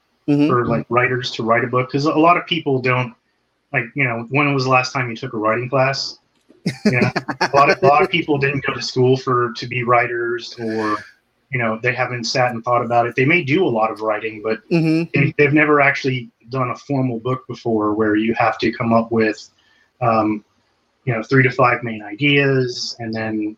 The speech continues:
Speaker 2: put it together into chapters and make sure that the whole thing flows together
Speaker 1: Mm-hmm.
Speaker 2: and, and all that. And so I saw that there were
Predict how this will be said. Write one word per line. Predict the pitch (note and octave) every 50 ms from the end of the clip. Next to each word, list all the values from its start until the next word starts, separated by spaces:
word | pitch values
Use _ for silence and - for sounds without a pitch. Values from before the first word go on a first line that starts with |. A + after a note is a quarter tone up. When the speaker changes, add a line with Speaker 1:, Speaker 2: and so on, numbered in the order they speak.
| _ -
Speaker 2:
put | - B2+
it | B2 A2+
together | - C3 B2 A#2+ A#2 A2+ A2+ A2+ A2+
into | G#2+ G#2+ -
chapters | - - C#3+ C3+ C3+ - - C3 B2+ B2+ B2 A#2+
and | A#2 A2+
make | A2+ G#2+ -
sure | - - A#2+ A2 G#2+
that | G#2+ G2+ -
the | -
whole | - A#2+ A2+ A2+
thing | A2 - C3+ C3 B2+ A#2+ -
flows | - C3 B2+ B2 B2 A#2+ -
together | - A#2+ A#2+ A#2 A#2 A2 A2+ A2+ A2+ A2+ A2+ A2 - _ - _ _ _ _
Speaker 1:
Mm-hmm. | E3+ F3 D3+
Speaker 2:
and, | E3 E3+ - G#2+ G#2 G2+ - -
and | A#2 A#2
all | A#2 A#2 A#2 A2+ A2
that. | A2 G#2+ G#2+ - - _ - - _ _ _ _
And | C3+ C#3 C3+
so | - F3 E3 D3+
I | D3+
saw | D3 - F#3+ G3 A3 G3+
that | F3+ E3+ -
there | - D3+ D3
were | C#3 C3+ C3 B2 A#2+